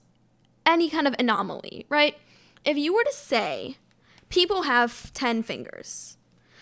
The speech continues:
do you think that people with nine fingers would be all that offended by that? Personally, I don't think they would. They know they are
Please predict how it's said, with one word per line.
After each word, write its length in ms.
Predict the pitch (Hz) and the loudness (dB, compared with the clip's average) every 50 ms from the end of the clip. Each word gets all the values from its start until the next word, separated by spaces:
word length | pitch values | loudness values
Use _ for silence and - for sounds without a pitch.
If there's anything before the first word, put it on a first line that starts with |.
| - - _ _ - | -20 -20 _ _ -2
do 100 | 240 320 | 0 2
you 260 | 392 427 480 480 480 480 | 2 4 4 4 4 4
think 680 | - - - - 262 - - - - - - - - - _ _ | 0 -4 -2 0 0 0 -2 -8 -18 -20 -20 -20 -20 -20 _ _
that 200 | - 254 247 - | 0 2 2 2
people 340 | - - 311 311 - 403 392 | 2 -2 -2 0 2 2 2
with 140 | 370 330 - | 2 0 0
nine 460 | 226 269 240 220 233 240 247 254 254 | 0 0 0 0 0 -2 -2 -4 -4
fingers 680 | 233 - 240 226 220 202 - - - - - - - - - _ _ _ _ _ _ _ - | -6 -6 -6 -6 -6 -6 -8 -10 -12 -12 -12 -14 -14 -16 -18 _ _ _ _ _ _ _ -2
would 180 | 311 330 277 | -2 0 2
be 300 | 302 320 330 330 - - - | 2 2 2 0 -2 -2 2
all 200 | 254 277 302 330 | 4 4 4 4
that 180 | 330 339 330 320 | 4 2 2 0
offended 520 | 302 - - 262 262 269 262 302 302 254 | 0 0 0 0 0 0 0 -2 -2 0
by 180 | - 294 302 302 | 0 0 0 0
that? 280 | 311 302 311 311 294 - _ _ _ _ _ _ | -2 -2 -2 -4 -6 -8 _ _ _ _ _ _
Personally, 720 | - - 349 349 - - 370 370 370 381 370 381 381 381 392 - _ | -8 -4 -4 -4 -4 -4 -4 -4 -2 -2 -2 -2 -2 -4 -6 -8 _
I 120 | - 277 294 | -4 -2 -2
don't 200 | 339 349 349 330 | 0 -2 -2 -2
think 200 | 349 330 294 - | -4 -4 -2 0
they 120 | 269 254 | -2 0
would. 360 | 254 247 220 - - - - - _ _ _ _ _ _ _ _ _ _ _ - | 0 0 0 0 -2 -6 -10 -16 _ _ _ _ _ _ _ _ _ _ _ -2
They 200 | 226 294 330 370 | 0 2 2 2
know 400 | 330 247 214 202 202 190 220 240 - _ | 2 0 2 2 0 0 -2 -6 -6 _
they 200 | 220 247 247 262 | 4 4 4 6
are 220 | 277 285 277 269 | 4 2 0 -2